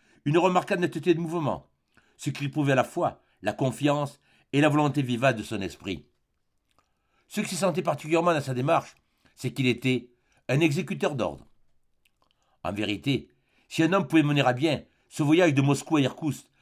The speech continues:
à travers une contrée envahie, surmonter les obstacles et braver les périls de toutes sortes, c'était, entre tous, Michel Strogoff. Circonstance très favorable à la réussite de ses projets,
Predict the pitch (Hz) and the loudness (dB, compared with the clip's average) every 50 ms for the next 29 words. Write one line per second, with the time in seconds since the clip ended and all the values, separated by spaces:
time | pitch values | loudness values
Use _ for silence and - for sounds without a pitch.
0 | _ _ _ _ - 139 139 160 170 165 165 160 151 139 165 156 143 - 175 160 | _ _ _ _ -8 -4 -2 -2 0 2 0 0 0 0 -2 -2 0 2 2 2
1 | 143 135 139 135 143 160 147 - - _ _ _ _ _ _ - - - 180 180 | 2 4 2 2 0 0 -6 -10 -14 _ _ _ _ _ _ -6 -2 0 2 2
2 | 190 156 190 185 175 156 165 147 - - - 127 135 143 131 135 135 135 139 135 | 2 0 0 0 0 0 0 0 0 -2 -2 -2 0 -2 -2 0 0 0 0 0
3 | - - 156 147 147 139 123 - 131 120 113 - 151 147 123 - - _ _ _ | 0 0 0 2 2 2 0 0 -4 -6 -4 0 0 0 0 0 -4 _ _ _
4 | _ _ _ _ _ - - 151 135 135 - 120 104 98 92 - _ _ _ - | _ _ _ _ _ -6 -4 -2 -2 0 0 0 0 0 -4 -8 _ _ _ -2
5 | - 123 123 - 113 104 107 - 110 107 101 - - _ _ _ _ _ _ - | 0 0 0 0 -4 -4 -2 0 0 0 0 -2 -8 _ _ _ _ _ _ -6
6 | 123 127 127 147 143 139 - 160 165 139 104 82 - - - _ _ _ _ _ | -6 -2 0 0 0 0 0 -2 -2 -2 -2 -4 -6 -12 -20 _ _ _ _ _
7 | _ _ _ _ _ _ _ _ _ _ _ _ _ _ _ _ _ _ _ _ | _ _ _ _ _ _ _ _ _ _ _ _ _ _ _ _ _ _ _ _
8 | _ _ - - 139 135 139 139 135 - 175 165 - 143 139 - 143 127 117 117 | _ _ -8 -6 -4 -2 -2 -2 0 2 0 0 0 -2 -2 0 0 0 0 2
9 | 131 180 180 143 98 76 - _ _ _ _ _ - 110 120 120 139 123 123 - | 2 2 2 0 -2 -8 -16 _ _ _ _ _ 0 2 2 2 2 0 0 -2
10 | 160 127 113 110 - 110 107 - - 113 104 110 160 170 147 - | -6 -6 -6 -6 -6 -8 -6 -4 -4 -4 -2 -2 -2 -4 -4 -6